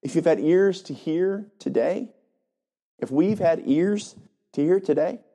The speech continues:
I'd say that based upon what we've heard, it is time for us. It is high time for us to worship him. To worship him.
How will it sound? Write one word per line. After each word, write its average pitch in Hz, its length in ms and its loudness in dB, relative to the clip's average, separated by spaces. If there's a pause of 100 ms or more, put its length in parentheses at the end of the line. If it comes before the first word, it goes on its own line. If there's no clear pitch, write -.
(440)
I'd 160 180 2
say 208 260 4
that 175 200 0
based 208 260 2
upon 196 360 -2
what 190 100 -2
we've 170 220 -2
heard, 190 440 0 (1040)
it 185 120 2
is 175 180 2 (380)
time 208 880 2
for - 280 2
us. 107 380 -2 (560)
It 196 140 4
is 214 100 2
high 208 300 0
time 165 380 0
for 135 220 -2
us 113 360 -4 (1120)
to - 80 -10
worship - 320 -4
him. 98 220 -8 (1400)
To 254 80 -18
worship - 400 -8
him. - 200 -10